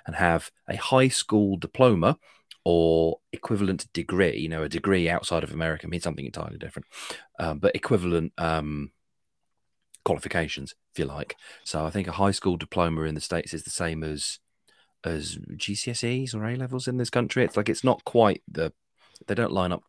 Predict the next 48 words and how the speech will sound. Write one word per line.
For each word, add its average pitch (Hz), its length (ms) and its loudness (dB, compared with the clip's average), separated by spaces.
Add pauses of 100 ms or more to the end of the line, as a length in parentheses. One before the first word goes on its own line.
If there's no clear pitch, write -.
particularly 73 600 -8
neatly, 73 360 -8 (500)
but 92 100 0
it 98 100 2
does 117 200 4
seem 92 200 0
to 82 100 -8
be 82 540 0 (420)
a 98 120 8
way 87 320 4
of 78 140 -2
saying, 85 480 0
well, 95 140 -2
rather 107 280 2
than 95 140 -2
go 90 200 -2
and 85 100 -4
do 87 100 -2
a 80 60 -4
three 92 240 0
or 80 100 2
a 78 60 -4
four 85 200 -2
year 78 180 -4
degree, - 580 0 (120)
as 76 140 -6
they - 80 -10
do - 120 -12
in - 100 -10
the - 80 -18
States, - 340 -12
'cause 78 160 -8
again, 78 420 -4 (460)
college 78 720 0 (160)
in 80 120 -4
the 76 60 -6
States - 340 -6
is 90 100 -12
rather 76 200 -12
different - 320 -12
to 73 60 -14
anywhere 73 280 -8
else, 73 180 -8 (720)
rather 101 300 8
than 90 120 0
going 87 240 2
and 82 100 -4
spending 82 460 -2